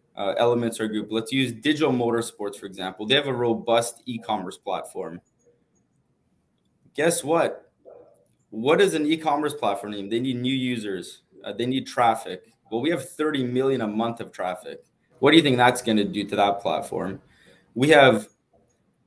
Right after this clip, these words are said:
tournaments, events, rollouts for publishers. They're always asking,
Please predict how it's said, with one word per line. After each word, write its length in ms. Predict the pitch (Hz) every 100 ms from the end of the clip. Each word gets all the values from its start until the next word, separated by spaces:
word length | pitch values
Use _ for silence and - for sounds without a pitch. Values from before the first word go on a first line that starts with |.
| _ _ _ - -
tournaments, 640 | - 160 156 123 104 107 -
events, 800 | 120 110 139 127 107 - - - _ _ _ _ _ _
rollouts 760 | 123 131 160 156 127 120 -
for 520 | - 120 113 104 - - -
publishers. 640 | 143 147 135 110 90 -
They're 180 | 113 139
always 340 | 147 170 147
asking, 640 | 143 147 143 - 104 92